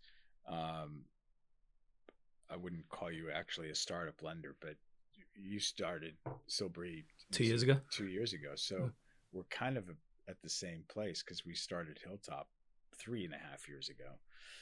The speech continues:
Speaker 1: Um, you know, so we're constantly on the road capital raising. And I have to say that, you know, capital raising has been really difficult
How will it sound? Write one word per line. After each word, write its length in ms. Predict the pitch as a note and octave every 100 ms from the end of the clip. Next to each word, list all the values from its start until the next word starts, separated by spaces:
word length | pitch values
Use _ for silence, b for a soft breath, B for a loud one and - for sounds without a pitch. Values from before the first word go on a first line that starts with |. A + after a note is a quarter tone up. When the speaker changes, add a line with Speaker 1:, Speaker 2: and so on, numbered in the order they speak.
| B B B B -
Speaker 1:
Um, 920 | G2+ F#2 F#2+ F2+ F2+ F2 E3+ D#2+ - - _ _ - - _ - - _ _ _ _ _ _ -
you 140 | G#2
know, 140 | E2+
so 180 | E2 -
we're 120 | G2
constantly 680 | - - B2 A#2+ - D2 D#2 C#2+ _ _ _
on 160 | G2+ F#2
the 60 | E2+
road 260 | E2+ D#2+
capital 480 | - G2 G#2+ - D#2
raising. 540 | D2 - - - F2 - -
And 140 | F#2+
I 60 | F2
have 260 | F2 G2+ -
to 100 | E2+
say 420 | - G#2 F2+ D#2
that, 160 | D#2+ D#2 - _ _
you 80 | G#2+
know, 120 | D#2+ D#2
capital 400 | F#2+ G2 - F2
raising 380 | D#2+ D#2+ D#2+
has 160 | E2 E2
been 180 | - D#2+
really 260 | D#2 D#2
difficult 720 | D2+ G2 - G#2+ - - -